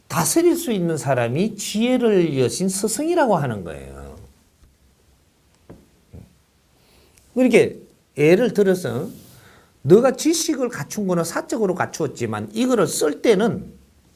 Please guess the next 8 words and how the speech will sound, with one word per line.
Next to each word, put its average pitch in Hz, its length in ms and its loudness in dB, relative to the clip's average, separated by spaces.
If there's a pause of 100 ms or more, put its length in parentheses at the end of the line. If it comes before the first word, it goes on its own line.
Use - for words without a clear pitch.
(920)
공적으로 277 580 4
써야 190 260 4
힘을 262 320 -2
발휘한다. 90 760 -4 (1080)
여기 285 320 6
답입니다. 151 800 -2 (300)
근본의 233 460 2
답은. 113 440 -4